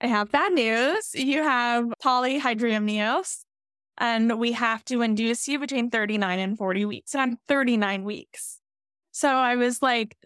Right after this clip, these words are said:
heartbroken. And I'm just like, "Okay, can we schedule the induction for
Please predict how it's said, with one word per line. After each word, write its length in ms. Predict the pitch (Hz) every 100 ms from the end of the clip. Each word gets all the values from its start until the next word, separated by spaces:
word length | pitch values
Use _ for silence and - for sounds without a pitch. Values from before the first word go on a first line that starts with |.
| _ -
heartbroken. 920 | - 233 196 - 135 - 240 110 156
And 180 | 233 233
I'm 120 | 226
just 220 | 247 -
like, 220 | 233 214 -
"Okay, 320 | 233 226 214
can 360 | - 247 240
we 340 | 233 233 233 233 - _
schedule 640 | - - 214 208 240 254
the 160 | 247 247
induction 1000 | 233 220 208 214 - 254 262 285 330 381 _ _ _ _ _ _
for 500 | - - 247 220 214